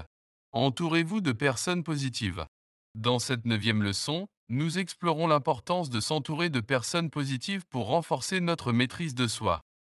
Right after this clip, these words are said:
Notre environnement social a un impact considérable sur notre développement personnel et notre capacité à atteindre nos objectifs.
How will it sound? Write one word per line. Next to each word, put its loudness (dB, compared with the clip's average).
Notre 0
environnement 2
social 2
a -2
un 2
impact -2
considérable 2
sur -2
notre 0
développement 0
personnel 0
et 2
notre 0
capacité -4
à 4
atteindre 0
nos 2
objectifs. -4